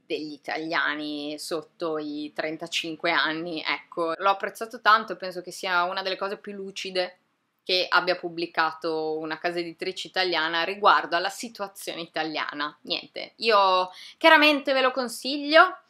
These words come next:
chiaramente, e niente, direi che passiamo al prossimo libro. Altro libro che ho letto è The Testaments di Margaret Atwood, ma ho girato un lungo video di recensione,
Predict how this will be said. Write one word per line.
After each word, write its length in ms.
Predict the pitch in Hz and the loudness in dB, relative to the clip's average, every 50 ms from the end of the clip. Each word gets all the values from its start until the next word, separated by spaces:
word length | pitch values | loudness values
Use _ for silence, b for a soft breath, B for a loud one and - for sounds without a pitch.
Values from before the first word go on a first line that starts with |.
| b b b | b b b
chiaramente, 800 | - - 254 254 247 247 254 277 285 285 285 - 311 330 - | -4 2 4 4 4 4 4 2 0 -2 -2 0 0 0 0
e 220 | - - - - 220 | -2 -4 -4 -2 -2
niente, 960 | 233 196 175 208 233 233 233 196 190 185 180 180 175 175 170 160 165 170 165 | -4 -4 -6 -6 -6 -4 -2 -2 0 0 2 2 2 2 2 2 2 0 -2
direi 240 | 160 170 175 175 170 | 0 0 2 2 2
che 100 | 165 - | 0 -2
passiamo 380 | - - 151 - - 175 160 160 | -12 -14 -12 -6 -4 -2 0 -2
al 80 | 170 | -2
prossimo 400 | 165 170 156 - - - 165 160 | -4 -6 -12 -12 -10 -8 -6 -6
libro. 400 | 160 156 151 156 143 151 156 160 - | -6 -6 -6 -6 -4 -4 -4 -2 4
Altro 420 | - 381 403 - - 381 392 403 359 | 4 4 4 4 2 2 4 4 4
libro 340 | 311 302 320 269 294 277 | 4 4 2 4 4 4
che 100 | 285 - | 4 4
ho 40 | 269 | 6
letto 340 | 262 254 240 240 - - 262 | 8 8 6 6 4 2 4
è 100 | 233 214 | 4 4
The 120 | 208 214 | 2 -2
Testaments 720 | - - 202 202 202 - - 233 226 240 254 269 262 - - | -2 2 2 2 2 0 0 0 0 0 0 -2 -4 -8 -10
di 80 | - | -6
Margaret 600 | 202 196 208 214 220 196 196 190 190 185 185 - | -2 2 2 4 6 6 6 6 6 4 2 2
Atwood, 460 | - 175 160 - - - - 233 226 254 | 0 0 0 0 -4 -6 -6 -6 -4 -4
ma 300 | 254 262 247 269 262 - | -2 2 2 2 2 2
ho 80 | 214 | 0
girato 600 | 208 208 220 214 190 180 170 - - 190 185 - | -2 -2 -2 0 0 0 0 -2 -4 -8 -6 -6
un 160 | 190 196 196 | -8 -8 -8
lungo 380 | 196 214 240 269 277 269 247 214 | -8 -6 -4 -4 0 2 2 2
video 420 | 185 190 196 196 180 185 190 185 | 2 -2 -10 -8 -4 -2 -2 -2
di 140 | 170 175 175 | -2 -2 -2
recensione, 840 | 175 175 180 - - 175 196 - - - 165 151 160 190 226 349 427 | -2 -2 -4 -6 -8 -10 -10 -10 -8 -6 -4 -4 -4 -6 -6 -8 -10